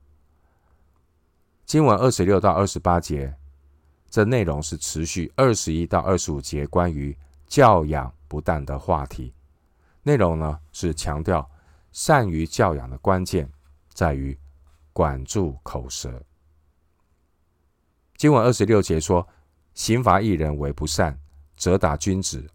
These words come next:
为不义。”神不会让人无辜的受罚。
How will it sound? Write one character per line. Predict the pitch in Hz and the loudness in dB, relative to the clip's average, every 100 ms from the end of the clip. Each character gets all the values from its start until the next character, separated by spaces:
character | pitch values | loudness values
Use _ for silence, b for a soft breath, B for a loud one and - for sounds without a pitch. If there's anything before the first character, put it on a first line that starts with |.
| - | -8
为 | 73 67 | -6 -6
不 | - 69 78 | -8 -8 -4
义。” | 90 71 - - _ _ _ _ _ _ _ _ - | -4 -6 -10 -20 _ _ _ _ _ _ _ _ -8
神 | - 107 107 120 | 2 6 6 4
不 | 113 120 | 0 2
会 | 123 | 6
让 | 117 104 85 | 6 6 4
人 | 78 76 80 - | 0 -2 -4 -6
无 | 92 95 | -2 -2
辜 | - 107 | 0 -2
的 | 90 | 0
受 | 80 - 87 | 0 0 0
罚。 | 73 69 64 | 0 -6 -8